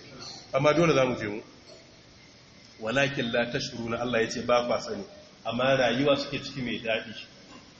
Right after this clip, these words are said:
Wannan yake nuna mana wanda ya rasu a tafarkin Allah, ko aka kashe shi a tafarkin Allah, a wurin Allah shi rayayye ne.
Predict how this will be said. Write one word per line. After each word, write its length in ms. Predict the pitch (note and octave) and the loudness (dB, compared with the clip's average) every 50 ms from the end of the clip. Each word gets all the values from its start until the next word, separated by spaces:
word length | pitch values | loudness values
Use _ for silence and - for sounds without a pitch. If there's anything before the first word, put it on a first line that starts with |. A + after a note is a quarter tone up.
| - - - - - - - | -20 -20 -20 -20 -20 -6 0
Wannan 260 | C3+ C3+ C3 B2+ B2 B2 | 2 2 4 2 2 0
yake 200 | A#2+ - C3+ A#2+ | -2 -2 -4 -2
nuna 180 | A#2+ A#2+ A#2 | 0 0 0
mana 180 | A#2+ B2 B2 A#2 | 2 2 2 2
wanda 260 | B2 D3 D#3+ D#3+ C#3 | 4 2 2 2 2
ya 60 | C#3+ C#3 | 0 0
rasu 180 | C3 - - C3 | 0 -2 -4 -8
a 60 | - | -8
tafarkin 500 | - B2 - C3+ C3 - - A2+ A#2 A#2 | -10 -8 -10 -10 -10 -8 -8 -10 -8 -6
Allah, 280 | A2 A2 G#2 G2+ F#2+ - - - - - - - - - - - - | -8 -6 -6 -8 -10 -12 -16 -20 -20 -20 -20 -20 -20 -20 -14 -8 -4
ko 120 | E3 D#3 | -2 -2
aka 140 | D3+ D3+ C#3+ | -2 -2 -2
kashe 280 | - D3+ C#3 C#3 C3 | -6 -6 -6 -6 -8
shi 100 | G#2+ A2+ | -8 -6
a 60 | C#3 A#2 | -8 -8
tafarkin 460 | - - - B2+ B2+ B2 C3+ A2+ A2 - | -8 -6 -6 -6 -6 -4 -6 -8 -6 -6
Allah, 280 | G#2+ A2 G#2+ G#2 F#2+ - - - - - - - - - - - - - | -6 -6 -6 -6 -8 -10 -12 -18 -20 -20 -20 -20 -20 -20 -20 -20 -10 -4
a 60 | A2+ A#2+ | -2 0
wurin 280 | B2+ C#3 C#3+ C#3 C#3+ C#3+ | 2 2 2 2 0 -2
Allah 280 | C#3 C#3 C3+ C3 B2 - | -4 -2 -2 -2 -2 -2
shi 220 | - C#3+ C#3 C3+ | -4 -2 -2 0
rayayye 640 | C3 B2+ A#2 G#2+ A2 A#2 A#2+ A2+ A#2+ B2 A#2+ A#2 A2 | 0 0 0 -2 -2 -4 -6 -6 -4 -4 -4 -4 -4
ne. 80 | G2+ | -4